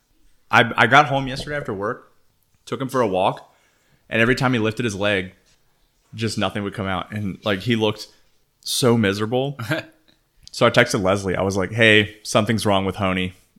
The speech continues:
Speaker 1: <laughs> It's, like, all I said, like, "Something's wrong with Honey. He won't pee." And then she, like, convinced me to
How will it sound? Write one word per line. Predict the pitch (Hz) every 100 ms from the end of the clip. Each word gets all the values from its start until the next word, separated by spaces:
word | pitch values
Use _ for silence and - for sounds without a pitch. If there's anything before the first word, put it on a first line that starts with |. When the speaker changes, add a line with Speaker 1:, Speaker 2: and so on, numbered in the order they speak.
| -
Speaker 1:
<laughs> | 127 - - - -
It's, | 147 139
like, | 120
all | 110 113
I |
said, | 110 107 101
like, | 98
"Something's | - 107 110
wrong | 104
with | 101
Honey. | 98 95 95
He | 92
won't | 104 98 -
pee." | 90 90 _ _ _ _ _ _ _
And | -
then | 101 101
she, | 117
like, | 104 98
convinced | 117 95 101 95 107
me | 98 92
to | - 92 92